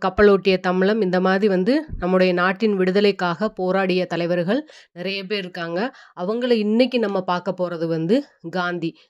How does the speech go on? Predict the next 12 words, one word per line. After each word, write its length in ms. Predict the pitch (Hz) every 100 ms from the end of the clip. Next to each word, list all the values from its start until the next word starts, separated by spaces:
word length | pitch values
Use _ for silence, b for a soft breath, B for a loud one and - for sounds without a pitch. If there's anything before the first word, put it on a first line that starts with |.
| 175
காந்தியடிகளுடைய 920 | 196 208 240 240 220 208 190 185 180
முழு 260 | 180 185 214
பெயர் 260 | 202 190
வந்து 280 | 175 180 190
என்னது? 440 | 180 175 175 180 185 B B B 180
மோகன்தாஸ் 840 | 190 208 220 214 185 190 233 - - _
கரம்சந்த் 680 | 180 185 220 - 190 240 247
காந்தி. 540 | - 160 156 156 156 _ _ _
அவர் 200 | 190 190
எங்க 280 | 190 196 233 214
பிறந்தாரு? 640 | 190 190 185 185 190 190 - _ 156
குஜராத். 460 | 165 185 180 214